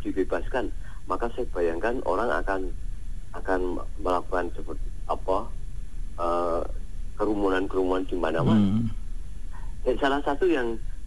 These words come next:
Speaker 1: yang khas
Speaker 2: Hmm.
Speaker 1: dari tahun baru ini adalah tidak boleh ada pesta kembang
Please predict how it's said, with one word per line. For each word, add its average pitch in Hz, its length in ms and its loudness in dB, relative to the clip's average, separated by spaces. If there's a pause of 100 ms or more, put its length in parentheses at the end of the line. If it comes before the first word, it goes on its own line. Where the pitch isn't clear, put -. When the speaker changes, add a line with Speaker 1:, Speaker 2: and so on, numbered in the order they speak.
Speaker 1:
yang 117 160 2
khas 123 160 2
Speaker 2:
Hmm. 117 160 2
Speaker 1:
dari 95 480 2 (560)
tahun 117 160 2
baru 104 160 2
ini 104 240 2
adalah 90 320 0
tidak - 320 0
boleh 87 240 2
ada 80 640 0 (400)
pesta - 320 0
kembang 78 240 0